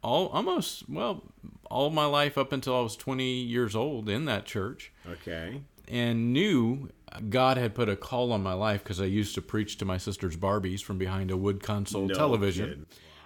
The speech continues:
Speaker 1: Get them saved every week. Um, <laughs> and, uh, felt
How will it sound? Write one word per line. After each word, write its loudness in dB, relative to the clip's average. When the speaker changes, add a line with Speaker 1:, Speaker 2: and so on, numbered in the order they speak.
Speaker 1:
Get 0
them 6
saved 2
every 0
week. -2
Um, 2
<laughs> -14
and, 2
uh, 6
felt 4